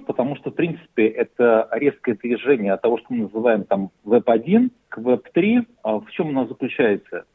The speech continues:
В принципе, приложения и сайты знакомств, они по механикам идентичны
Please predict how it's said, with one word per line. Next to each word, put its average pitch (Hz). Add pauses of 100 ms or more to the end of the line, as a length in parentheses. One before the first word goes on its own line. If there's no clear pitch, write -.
В -
принципе, 117 (140)
приложения 143
и 107 (120)
сайты 127
знакомств, 214 (240)
они 127
по -
механикам 117
идентичны 101